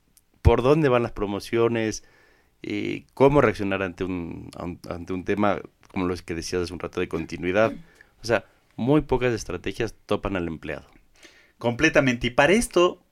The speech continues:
Speaker 2: Luismi, los líderes tenemos que estar comprometidos y, y, y, y tenemos que estar en las venas con este tema, con el fervor que me escuchan tal vez hablar a mí, ¿no es cierto? Porque eso transmites a tu gente, definitivamente.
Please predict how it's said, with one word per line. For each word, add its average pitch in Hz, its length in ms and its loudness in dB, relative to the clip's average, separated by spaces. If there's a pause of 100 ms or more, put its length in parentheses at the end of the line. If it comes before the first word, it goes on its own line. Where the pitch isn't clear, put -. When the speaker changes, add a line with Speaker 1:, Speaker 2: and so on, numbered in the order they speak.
Speaker 2:
Luismi, 147 480 -2
los 127 280 0
líderes 170 600 2
tenemos 175 480 0
que 123 100 -4
estar 139 260 2
comprometidos 113 800 -2
y, 107 80 -10
y, 123 300 -8
y, 113 300 -10
y 110 60 -12
tenemos 151 500 -2
que - 120 0
estar 147 260 6
en 156 140 2
las 123 220 4
venas 160 380 4
con 127 180 -2
este 127 180 -4
tema, 135 360 2
con 123 160 -2
el 120 140 2
fervor 139 420 4
que 156 80 -2
me 135 100 0
escuchan 131 520 0 (420)
tal 120 180 4
vez 139 180 8
hablar 135 300 8
a 131 80 8
mí, 147 240 2 (400)
¿no 139 80 2
es 123 60 0
cierto? 170 320 4
Porque 190 300 2
eso 180 200 -2
transmites 156 600 0
a 139 120 0
tu 139 100 -4
gente, 170 340 -4
definitivamente. 131 840 -4